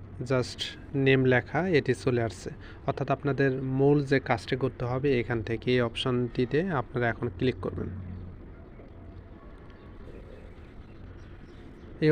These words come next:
অপশনটি ক্লিক করার পর দেখেন, এখানে কিন্তু নেম যেটি, নেম পরিবর্তনের, নাম পরিবর্তনের যে অপশনটি, এটি চলে আসছে। আগের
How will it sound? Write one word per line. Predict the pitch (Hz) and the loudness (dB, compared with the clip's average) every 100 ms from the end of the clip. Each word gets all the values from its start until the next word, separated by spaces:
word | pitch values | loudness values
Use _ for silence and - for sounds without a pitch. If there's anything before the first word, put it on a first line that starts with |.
| 156 | 6
অপশনটি | 151 - 160 156 156 - | 6 2 4 4 0 4
ক্লিক | 139 139 | 4 6
করার | 143 131 - | 6 4 4
পর | 135 120 | 2 4
দেখেন, | 120 90 135 180 175 135 | 0 0 -2 0 2 2
এখানে | - 131 123 | 2 0 2
কিন্তু | 135 120 139 139 135 - - - - 131 127 | 2 4 4 4 0 -6 -14 -16 -4 2 8
নেম | 139 151 127 | 8 8 6
যেটি, | 120 127 165 175 135 | 4 4 2 2 4
নেম | 123 123 120 | 6 6 6
পরিবর্তনের, | 127 120 120 - 123 123 117 120 120 | 6 8 4 2 4 4 4 2 2
নাম | 120 117 | 2 4
পরিবর্তনের | 127 120 117 123 120 147 185 - - - - 123 | 4 4 2 2 2 2 0 -10 -18 -16 -4 2
যে | 127 | 2
অপশনটি, | - 135 123 139 160 160 | 2 -2 0 0 0 2
এটি | 123 123 - | 2 2 2
চলে | 120 113 | 2 2
আসছে। | - - 185 190 - - - - - - - - - - - - - - - - - - - - - - - - - - - - - - - - - - - - - - - 131 | -2 -4 -6 -6 -14 -18 -18 -16 -16 -16 -16 -16 -16 -14 -14 -14 -16 -16 -16 -16 -16 -16 -16 -16 -16 -16 -16 -16 -16 -16 -16 -16 -16 -16 -18 -18 -18 -18 -18 -18 -18 -12 2 4
আগের | 127 | 4